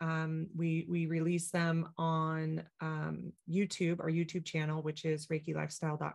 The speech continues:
com, and on all the podcast platforms. So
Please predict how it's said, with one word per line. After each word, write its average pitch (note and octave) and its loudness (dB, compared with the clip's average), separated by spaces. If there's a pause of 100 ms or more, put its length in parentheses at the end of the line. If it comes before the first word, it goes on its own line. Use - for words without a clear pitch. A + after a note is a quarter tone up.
com, G#3 2 (760)
and D#3+ 6 (380)
on D#3+ 4
all D#3 0
the D3+ -4
podcast D3+ -4
platforms. D#3 -6
So D3 -2